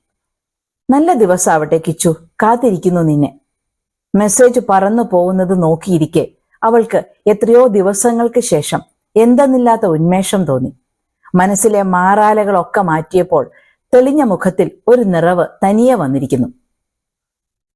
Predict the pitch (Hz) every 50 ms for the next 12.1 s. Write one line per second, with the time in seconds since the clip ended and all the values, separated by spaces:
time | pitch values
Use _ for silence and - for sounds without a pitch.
0 | _ _ _ _ _ _ _ - 185 226 226 226 - 240 233 240 214 214 202 208
1 | 196 190 196 196 - 185 170 185 190 196 214 214 226 226 214 - 185 165 165 156
2 | 170 - - - 185 180 175 196 180 180 170 160 170 165 - 170 165 165 165 165
3 | 156 151 156 156 160 160 156 - - - - 180 202 202 220 226 226 226 220 226
4 | 208 165 151 - - 190 170 - 170 147 - _ - 160 175 185 185 180 - 185
5 | 175 175 185 202 196 175 139 123 127 131 - - - _ _ _ _ _ _ _
6 | _ _ _ - 285 294 302 294 262 196 180 170 175 180 170 135 139 139 139 139
7 | 139 - - _ _ _ _ _ _ _ _ _ _ 285 294 311 311 - 277 214
8 | 170 - - 143 135 - - - _ _ _ _ _ _ - 185 185 190 190 208
9 | 196 196 196 185 185 185 - - - - 190 202 214 220 240 254 220 143 - -
10 | _ _ _ - - - 214 196 190 196 185 185 208 208 220 214 214 - - 208
11 | 202 - - 254 240 240 240 214 185 170 160 165 165 160 151 156 147 156 151 -
12 | -